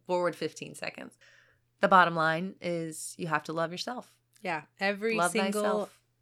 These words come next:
Speaker 2: to-do list she gives you. Very last one, love yourself. And it's easier said than done. And it's also kinda cliche,
Speaker 1: Mm-hmm.
Speaker 2: but it's real and it's a
Speaker 1: Mm-hmm.
Speaker 2: big deal.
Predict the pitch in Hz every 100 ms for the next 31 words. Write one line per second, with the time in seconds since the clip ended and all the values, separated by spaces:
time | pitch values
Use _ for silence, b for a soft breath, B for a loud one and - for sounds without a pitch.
0 | _ _ _ _ - 185 208 208 208 -
1 | - 190 175 - 156 160 - _ _ _
2 | _ _ 180 180 180 175 - 160 160 -
3 | _ 180 165 165 - 165 - _ B B
4 | B B B B B B _ - 190 185
5 | 190 202 196 190 208 220 233 226 214 226
6 | 196 170 190 220 _ _ - 180 175 170
7 | 175 175 170 - 202 190 170 185 208 196
8 | 147 143 170 185 - 202 185 202 247 254
9 | _ 185 165 160 - - 180 165 - -
10 | - - 160 147 165 _ 190 190 202 233
11 | 226 170 170